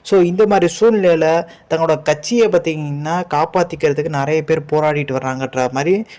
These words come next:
ஒரு விஷயம் பார்த்தீங்கன்னா முன்னிறுத்துறாங்க. பி ஜே பி ஆட்சிக்கு வந்தா திருப்பியும் மிகப்பெரிய லெவல்ல வந்து நெருக்கடி தான் உண்டாகும்ன்ற மாதிரி வந்து பிரச்சாரம் எல்லாருமே பண்ணியிருந்தாலுமே,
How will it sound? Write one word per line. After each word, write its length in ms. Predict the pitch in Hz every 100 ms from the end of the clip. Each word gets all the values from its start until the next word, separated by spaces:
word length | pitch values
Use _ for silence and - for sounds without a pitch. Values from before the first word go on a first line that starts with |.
| -
ஒரு 180 | 151 160
விஷயம் 380 | 147 147 185 165
பார்த்தீங்கன்னா 340 | 143 139 156 147
முன்னிறுத்துறாங்க. 720 | 147 160 147 147 139 139 139 - - _ 123
பி 120 | 160
ஜே 180 | 180 185
பி 180 | 180 170
ஆட்சிக்கு 500 | 147 151 - 165 147
வந்தா 320 | 143 147 156 156
திருப்பியும் 320 | 156 170 165
மிகப்பெரிய 480 | 143 151 147 165 170
லெவல்ல 300 | 151 143 151
வந்து 560 | 151 139 139 160 175 170 -
நெருக்கடி 440 | - 156 175 180 165
தான் 180 | 156 151
உண்டாகும்ன்ற 760 | 147 143 143 151 147 135 139 139
மாதிரி 220 | 156 175
வந்து 200 | 151 151
பிரச்சாரம் 400 | 147 131 156 151
எல்லாருமே 380 | 139 147 143 147
பண்ணியிருந்தாலுமே, 960 | 143 135 143 135 135 131 131 135 139